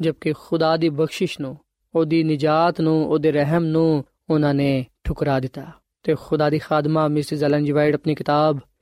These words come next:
ਜ਼ਮਾਨੋ ਕੀ ਉਮੰਗ ਦੇ ਸਫਾ ਨੰਬਰ ਦੋ ਸੌ ਤੇਰਾਂ ਵਿੱਚ ਆਹ ਗੱਲ ਲਿਖਦੀ ਏ ਕਿ ਗਰਾਸੀਨੀਓ ਦੇ ਲਈ ਯਿਸੂ ਦੀ ਮੁਹੱਬਤ, ਰਹਿਮ ਤੇ ਕੁਦਰਤ ਦਾ ਜ਼ਿੰਦਾ ਸਬੂਤ ਸੀ। ਉਹਨਾਂ ਦੇ ਕੋਲ ਤੰਦਰੁਸਤ, ਸਲਾਮਤ ਦੋ ਨੌਜਵਾਨ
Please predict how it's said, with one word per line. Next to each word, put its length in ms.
ਜ਼ਮਾਨੋ 400
ਕੀ 120
ਉਮੰਗ 280
ਦੇ 140
ਸਫਾ 260
ਨੰਬਰ 360
ਦੋ 180
ਸੌ 140
ਤੇਰਾਂ 320
ਵਿੱਚ 220
ਆਹ 80
ਗੱਲ 140
ਲਿਖਦੀ 360
ਏ 160
ਕਿ 100
ਗਰਾਸੀਨੀਓ 580
ਦੇ 120
ਲਈ 320
ਯਿਸੂ 260
ਦੀ 120
ਮੁਹੱਬਤ, 540
ਰਹਿਮ 480
ਤੇ 120
ਕੁਦਰਤ 500
ਦਾ 360
ਜ਼ਿੰਦਾ 340
ਸਬੂਤ 420
ਸੀ। 280
ਉਹਨਾਂ 220
ਦੇ 120
ਕੋਲ 440
ਤੰਦਰੁਸਤ, 640
ਸਲਾਮਤ 500
ਦੋ 300
ਨੌਜਵਾਨ 680